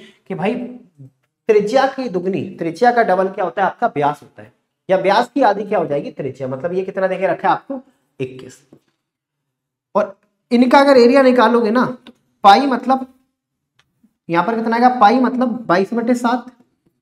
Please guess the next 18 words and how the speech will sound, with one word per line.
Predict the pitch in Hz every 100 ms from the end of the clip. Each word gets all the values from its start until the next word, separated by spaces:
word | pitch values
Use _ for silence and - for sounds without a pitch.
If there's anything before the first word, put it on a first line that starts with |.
| _ 180
आर | 220 196
स्क्वायर, | - 139 131 170
इक्कीस | - 277 269 -
into | 190 240 190
आपका | - 226
इक्कीस, | 160 - - _ _ 147
यही | 175 214
आएगा। | 180 254
सात | - _ _ _ - 196 196
से | 262
काटोगे | 247 220 240 254
तीन, | 254 113 - _ _ _ _ _ _ _ _ _ _ _ _ _ _ _ 233
ठीक | 165
है, | 120 - - _ -
और | 180
यहाँ | 190
पर | 196 233
ग्यारह | 202 208 233 180